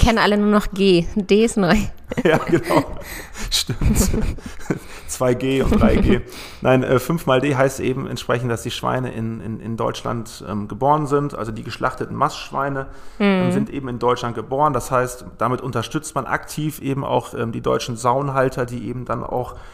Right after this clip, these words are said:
Speaker 2: entsprechend, ähm, für ihr deutsche-, deutsches Ferkel, ähm, dann auch einen, äh, besseren Absatzweg finden, ähm, dann eben in Deutschland geschlachtet, zerlegt, verarbeitet. Also das ist letztendlich, äh, die, die Reihenfolge,
Speaker 1: Okay.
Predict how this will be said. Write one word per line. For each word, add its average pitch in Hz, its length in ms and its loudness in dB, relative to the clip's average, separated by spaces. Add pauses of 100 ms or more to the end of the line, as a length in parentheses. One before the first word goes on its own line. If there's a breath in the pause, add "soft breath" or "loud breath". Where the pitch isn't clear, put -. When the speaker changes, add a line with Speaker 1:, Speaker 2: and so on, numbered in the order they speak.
(200 loud breath)
Speaker 2:
entsprechend, - 840 -4
ähm, 107 340 0
für - 220 -6
ihr 123 160 0
deutsche-, 131 400 0 (140)
deutsches 135 300 0
Ferkel, 123 460 0 (540 loud breath)
ähm, 117 180 2
dann 120 160 2
auch 110 140 4
einen, 113 260 2
äh, 92 140 -2
besseren 120 320 4
Absatzweg - 500 2
finden, 143 420 0 (420 loud breath)
ähm, 120 360 2
dann 120 160 0
eben 110 220 -2
in 113 60 -2
Deutschland 113 280 0
geschlachtet, 127 560 0
zerlegt, 110 600 -2
verarbeitet. 87 720 -4
Also 107 100 -4
das 107 140 -4
ist 110 160 -8
letztendlich, 104 520 -2
äh, 95 220 -4
die, 98 320 -8 (140)
die - 200 -10
Reihenfolge, 107 580 -2 (120)
Speaker 1:
Okay. 220 360 2